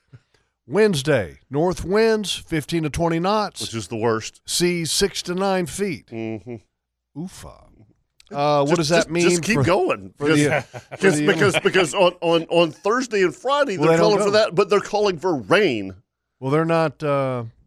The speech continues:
Speaker 1: yeah, they're not, uh, of the, of course, the offshore forecast doesn't go
Speaker 2: Right.
Speaker 1: that far. So what does it mean for the inland temperatures? Uh, today, the high is eighty-seven, forty percent chance of storms. Tomorrow, the high is eighty.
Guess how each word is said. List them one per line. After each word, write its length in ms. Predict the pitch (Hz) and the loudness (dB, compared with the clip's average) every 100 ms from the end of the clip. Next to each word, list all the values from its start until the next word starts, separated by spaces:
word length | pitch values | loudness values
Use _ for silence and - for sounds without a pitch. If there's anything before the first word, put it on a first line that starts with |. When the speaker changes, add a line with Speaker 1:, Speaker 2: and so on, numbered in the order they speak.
| - | -10
Speaker 1:
yeah, 120 | 117 | -8
they're 140 | 117 120 | -6 -4
not, 320 | 120 107 - | -4 -8 -10
uh, 180 | 107 95 _ | -10 -10 _
of 220 | 120 98 - | -16 -14 -12
the, 100 | 104 | -14
of 240 | _ - | _ -14
course, 240 | 127 107 | -8 -6
the 60 | 110 | -4
offshore 280 | 104 - 104 | -6 -6 -10
forecast 460 | 113 110 104 95 - | -8 -8 -8 -10 -10
doesn't 220 | 95 92 | -12 -6
go 80 | 98 | 0
Speaker 2:
Right. 120 | 120 | 0
Speaker 1:
that 140 | - | -2
far. 280 | - 160 131 | -2 2 2
So 160 | - 127 | 0 -2
what 100 | 147 | -2
does 160 | 139 | -2
it 140 | 135 - | -6 -4
mean 280 | 143 139 127 | -2 -2 -4
for 380 | - 123 113 - _ _ _ | -6 -4 -4 -8 _ _ _
the 180 | 120 123 | -10 -4
inland 320 | 135 131 117 | -2 -2 -4
temperatures? 800 | - 170 147 123 - 73 _ - _ - - _ _ _ | -4 -6 -6 -12 -14 -16 _ -20 _ -20 -20 _ _ _
Uh, 120 | 95 - | -18 -12
today, 540 | 120 101 160 165 170 | -10 0 4 4 2
the 100 | 135 | -2
high 400 | 107 139 143 143 | -2 -2 0 0
is 220 | 120 104 - | -2 -4 -6
eighty-seven, 960 | 139 139 120 - - - 165 170 175 - _ | -6 -4 -4 -6 -4 0 0 -2 -8 -14 _
forty 220 | 131 117 | -8 -6
percent 480 | - 104 - 131 113 | -8 -10 -6 -6 -6
chance 440 | - 143 131 - | -6 -2 -2 -6
of 100 | 98 | -8
storms. 640 | - - 151 156 156 151 - | -8 -4 -4 -2 -2 -4 -6
Tomorrow, 420 | 131 135 143 135 | -4 0 0 0
the 140 | 113 | -2
high 420 | 110 135 139 131 120 | -4 -2 0 -2 -4
is 260 | 110 95 - - | -8 -8 -12 -4
eighty. 480 | 175 147 101 82 | -2 0 -4 -8